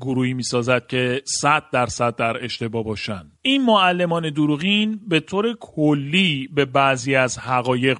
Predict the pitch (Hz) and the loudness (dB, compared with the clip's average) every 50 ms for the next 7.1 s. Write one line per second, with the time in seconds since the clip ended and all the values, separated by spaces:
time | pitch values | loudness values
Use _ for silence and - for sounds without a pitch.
0 | - 127 127 127 123 117 127 127 120 117 123 123 123 120 117 120 - - 135 123 | 0 0 0 2 2 2 2 0 0 0 2 2 2 2 2 0 -2 -4 -6 -6
1 | 120 117 120 117 110 113 110 107 107 101 90 80 _ _ _ _ 131 135 139 135 | -2 -2 -2 -2 -2 -4 -6 -6 -6 -10 -12 -16 _ _ _ _ -2 2 2 4
2 | 139 156 160 156 156 151 156 156 160 156 156 - - - 143 135 131 139 147 139 | 4 4 4 2 2 2 2 4 4 4 4 2 0 0 0 2 2 0 0 -4
3 | 139 127 123 151 156 160 160 156 151 143 139 135 131 127 - - - 151 147 151 | -6 -6 -4 -2 0 2 0 0 0 0 2 2 2 2 0 -2 0 2 4 4
4 | 147 147 147 - 147 147 147 - - 135 127 123 127 147 147 147 143 - - _ | 4 2 2 0 0 0 0 -2 -4 -4 -4 -2 0 2 2 2 0 -2 -6 _
5 | _ _ _ - 127 127 127 143 151 156 156 151 - - 135 127 127 123 120 127 | _ _ _ -4 -2 -2 -2 0 0 0 -2 -2 -4 -8 -6 -6 -6 -4 -2 -2
6 | 143 147 - - 123 127 139 151 139 131 117 - - 143 143 143 139 135 - - | -2 -2 -2 -4 -8 -8 -6 -4 -4 -4 -4 -2 0 2 2 2 2 0 -2 -6
7 | - | -14